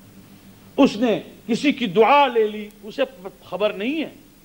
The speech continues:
کسی بیوہ کی، کسی یتیم کی۔ زندگی بڑھتی جا رہی ہے نیکیوں سے۔ فرمایا جب کوئی قطع رحم کرتا ہے، یعنی جب توڑتا ہے، تو زندگی کم ہوتی جا رہی ہے، ظلم کرتا ہے،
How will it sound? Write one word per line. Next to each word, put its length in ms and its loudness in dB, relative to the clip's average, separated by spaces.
کسی 200 -14
بیوہ 320 0
کی، 180 -10
کسی 300 -12
یتیم 340 -6
کی۔ 120 -18
زندگی 500 -2
بڑھتی 580 -2
جا 200 -4
رہی 220 -6
ہے 60 -8
نیکیوں 500 -6
سے۔ 40 -20
فرمایا 380 4
جب 120 4
کوئی 180 0
قطع 280 2
رحم 200 0
کرتا 260 -10
ہے، 120 -20
یعنی 240 -8
جب 120 -4
توڑتا 540 2
ہے، 140 -16
تو 120 -10
زندگی 520 -10
کم 240 -2
ہوتی 220 -10
جا 180 -4
رہی 60 -4
ہے، 220 -10
ظلم 360 0
کرتا 440 -12
ہے، 100 -16